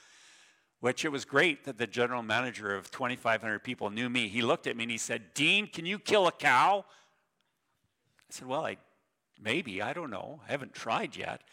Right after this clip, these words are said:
He said, "No, you can't. Get off the bus, Dean. Get off the bus." <laughs> I was so upset. I thought,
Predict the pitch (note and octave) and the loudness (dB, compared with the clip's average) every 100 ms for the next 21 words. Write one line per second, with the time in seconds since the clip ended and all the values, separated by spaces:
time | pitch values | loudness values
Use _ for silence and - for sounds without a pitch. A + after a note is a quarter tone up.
0 | - - - B2+ B2+ A2+ D3+ E3 C#3+ B2 | -20 -12 -6 0 0 2 2 2 -2 -4
1 | - C3 A2 - - - _ _ _ - | 2 4 4 0 -12 -20 _ _ _ 0
2 | E3 D3 E3+ F3 D3+ C#3 D#3+ D3 - - | 4 6 6 4 0 2 4 4 2 -4
3 | B2 G#2 F2 _ _ _ F3+ D3+ D#3+ D#3 | -4 -6 -12 _ _ _ 2 4 4 2
4 | C3 C3 D3 A#2+ - - - - - - | 0 2 4 2 2 -8 -12 -20 -20 -20
5 | - - - - - - - - - - | -20 -18 -8 -6 -6 -10 -8 -6 -4 -6
6 | - - B2 F#2+ - _ - C3 D#3 C3 | -6 -4 -4 -6 -14 _ -6 0 4 4